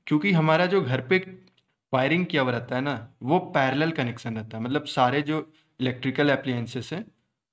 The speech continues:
वो पैरेलल में लगे हुए रहते हैं और सभी के सभी जो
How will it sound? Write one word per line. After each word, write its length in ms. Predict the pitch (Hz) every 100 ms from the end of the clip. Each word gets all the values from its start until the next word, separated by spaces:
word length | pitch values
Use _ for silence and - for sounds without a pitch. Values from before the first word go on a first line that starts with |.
| _ _ -
वो 100 | 165 170
पैरेलल 380 | 147 131 131 147
में 120 | 147
लगे 220 | 135 117 110
हुए 140 | 110
रहते 280 | 110 110 113
हैं 260 | 110 110 _ _ _ _ _ _ _ _ _ _ _ -
और 160 | 131 127
सभी 300 | - 139 294
के 140 | 294
सभी 320 | 147 139 156 214 - _ _ _ _ _ _ _ _ _ _ _ _
जो 140 | 131